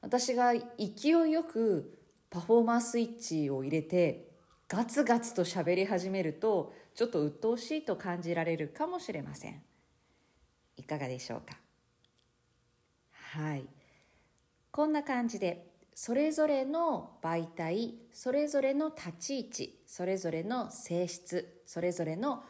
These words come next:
その時に必要な役割、それによってモードというのは変わっていくんですけれども、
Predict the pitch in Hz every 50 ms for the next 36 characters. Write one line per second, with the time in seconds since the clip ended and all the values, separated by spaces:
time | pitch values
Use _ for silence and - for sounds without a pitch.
0 | - - - - - 294 302 330 339 339 370 359 370 - 277 214 170 120 - -
1 | - - _ _ _ _ _ _ _ _ _ _ _ _ _ _ _ _ _ _
2 | _ _ _ - - - - - 185 190 180 175 170 160 156 147 147 147 151 -
3 | - 190 190 190 180 - 147 - - - _ _ _ _ _ _ _ _ - -
4 | - 311 320 311 320 320 311 311 - 285 269 240 226 233 233 233 226 247 240 240
5 | 220 220 233 240 262 247 180 135 - - - - 156 156 151 - - 151 151 147
6 | - - 160 147 123 127 139 - - - 170 151 143 147 175 220 277 247 - -
7 | -